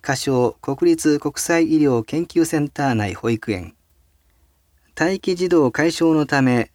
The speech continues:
富山一の二十一の一、仮称、国立国際医療研究センター内に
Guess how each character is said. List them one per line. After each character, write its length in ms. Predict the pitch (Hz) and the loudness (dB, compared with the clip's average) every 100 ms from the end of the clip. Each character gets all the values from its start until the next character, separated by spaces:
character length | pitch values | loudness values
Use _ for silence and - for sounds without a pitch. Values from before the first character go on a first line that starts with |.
| _ _ _ _ | _ _ _ _
富 140 | 185 185 | -2 2
山 260 | 156 127 | 2 2
一 300 | 156 127 165 | 0 -6 0
の 100 | 160 | 2
二 180 | 147 165 | 2 0
十 300 | 156 135 117 | 2 2 2
一 200 | - 156 | 0 -2
の 180 | 123 95 | -2 -2
一、 400 | - - 95 - _ _ _ - | -8 -10 -10 -12 _ _ _ -6
仮 160 | 151 | -4
称、 340 | - 160 147 143 - | 2 4 4 2 -2
国 340 | 156 151 185 | -6 -2 -2
立 260 | 175 165 160 | 0 2 2
国 180 | 165 - | 0 -2
際 380 | - 160 160 - | 0 2 2 -2
医 80 | |
療 320 | 143 175 175 156 | 0 4 4 2
研 240 | 165 170 | -2 -2
究 300 | - 165 156 | 0 2 2
セ 180 | - 156 | 0 -2
ン 100 | 151 | -2
タ 280 | - 143 120 | 0 2 2
ー 20 | |
内 320 | 95 85 82 _ - | -2 -6 -10 _ -6
に 140 | 120 | -6